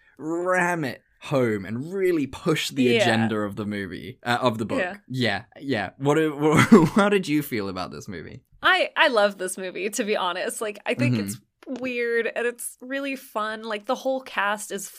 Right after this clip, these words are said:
Speaker 1: Oh my God.
Speaker 2: flawless. Like, every s-, Glenn Close?
Speaker 1: Right?
Speaker 2: Are you kidding me?
Speaker 1: Could they have gotten a more perfect woman? Really? Genuinely
Speaker 2: So good.
Speaker 1: insane.
Speaker 2: Bette Midler, flawless.
Speaker 1: Mm-hmm. Mm-hmm.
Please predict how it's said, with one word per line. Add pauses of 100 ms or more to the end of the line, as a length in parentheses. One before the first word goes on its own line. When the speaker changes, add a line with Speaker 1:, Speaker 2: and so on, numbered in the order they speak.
(160)
Speaker 1:
Oh
my
God.
Speaker 2:
flawless. (680)
Like, (200)
every
s-, (140)
Glenn
Close?
Speaker 1:
Right?
Speaker 2:
Are
you
kidding
me? (200)
Speaker 1:
Could
they
have
gotten
a
more
perfect
woman? (160)
Really? (280)
Genuinely
Speaker 2:
So
good.
Speaker 1:
insane. (360)
Speaker 2:
Bette
Midler, (520)
flawless.
Speaker 1:
Mm-hmm.
Mm-hmm.